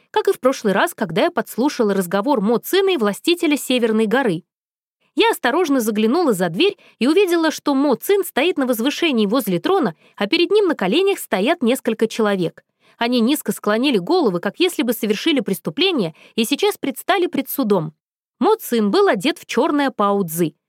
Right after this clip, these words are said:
Он спокойно стоял на роскошном возвышении.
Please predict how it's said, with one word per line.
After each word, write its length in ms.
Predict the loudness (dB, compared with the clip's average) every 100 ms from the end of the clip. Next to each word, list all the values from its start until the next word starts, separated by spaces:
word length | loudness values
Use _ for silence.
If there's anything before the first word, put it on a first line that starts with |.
| _ _
Он 140 | -4
спокойно 440 | -2 -2 0 0 0
стоял 360 | 0 0 2
на 80 | 2
роскошном 500 | 0 0 -2 0 0
возвышении. 720 | 0 0 -2 0 0 0 -4